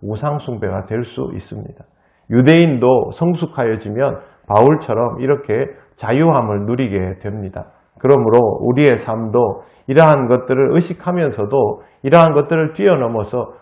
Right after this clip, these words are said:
온전히 자유함을 누릴 수 있는 그런 삶이 되어야 합니다.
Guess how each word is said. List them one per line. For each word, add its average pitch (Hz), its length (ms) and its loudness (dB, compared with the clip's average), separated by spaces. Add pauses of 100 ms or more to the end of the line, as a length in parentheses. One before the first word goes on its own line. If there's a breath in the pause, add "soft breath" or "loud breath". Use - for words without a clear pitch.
(100)
온전히 156 640 2
자유함을 113 720 -4
누릴 127 220 -4
수 - 180 -10
있는 113 320 -6 (320 soft breath)
그런 135 260 0
삶이 101 400 -8
되어야 104 400 -4
합니다. - 440 -14